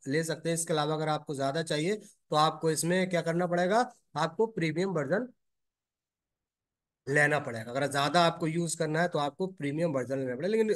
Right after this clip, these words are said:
लेकिन बहुत ज्यादा सही है, आपको कोई दिक्कत नहीं है, ठीक है। तो बहुत सारी चीजें आपको मिल जाएंगी। इसके अलावा देखिए, बहुत सारी चीजें आपको इधर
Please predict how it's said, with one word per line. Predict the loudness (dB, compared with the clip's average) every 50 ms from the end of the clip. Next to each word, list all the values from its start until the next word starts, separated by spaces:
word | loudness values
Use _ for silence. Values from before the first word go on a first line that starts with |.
| 0
लेकिन | 0 0 0 0 0 0
बहुत | 0 2 2 2 2 2
ज्यादा | 0 0 2 2 0 0 -2 -6 -16 _ _ _ _ _ -16
सही | -6 0 2 4 4 4
है, | 4 4
आपको | 4 4 2 0 -2
कोई | -4 -4
दिक्कत | -2 -4 -4 -2 0 0 0
नहीं | 2 2 2 2 2
है, | 2 2 0 -2 -10 _ _ _ _ _ _ _ _ _ _ _ _ _ _ _ _ _ _ _ _ _ _ _ _ _ _ _ _ _ _ _ _ _ _ _ _ _ _ _ _ _ -2
ठीक | 2 4
है। | 4 4 2 0 -6 _ _ _ _ _ _ _ 0
तो | 2 4 2 2 0 -6 -12 _ _ -2
बहुत | 2 2 2 4 4
सारी | 4 4 4 2
चीजें | 2 0 -2 2 2
आपको | 2 2 2 2 0 0
मिल | 2 2 2
जाएंगी। | 2 2 2 2
इसके | 2 2 4
अलावा | 4 6 6 6 6
देखिए, | 6 4 4
बहुत | 2 2 2 2 2 0
सारी | 0 0 0
चीजें | 0 -2 -2 0 2 4
आपको | 4 4 2 2 2
इधर | 2 2 0 -2